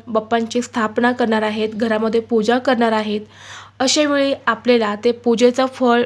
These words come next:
मिळण्यासाठी आपलं शरीर हे सुद्धा शुद्धीकरण होणं हे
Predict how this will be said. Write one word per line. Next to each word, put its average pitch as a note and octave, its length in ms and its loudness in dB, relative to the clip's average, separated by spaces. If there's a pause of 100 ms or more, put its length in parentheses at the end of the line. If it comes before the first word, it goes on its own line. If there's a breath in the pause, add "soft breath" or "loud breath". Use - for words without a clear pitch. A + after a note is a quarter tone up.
मिळण्यासाठी A3+ 720 0 (120)
आपलं A3+ 340 -8
शरीर A#3 400 0 (460 loud breath)
हे C4 120 2
सुद्धा A#3+ 460 0
शुद्धीकरण B3 560 0
होणं A#3+ 320 0
हे A3+ 160 -2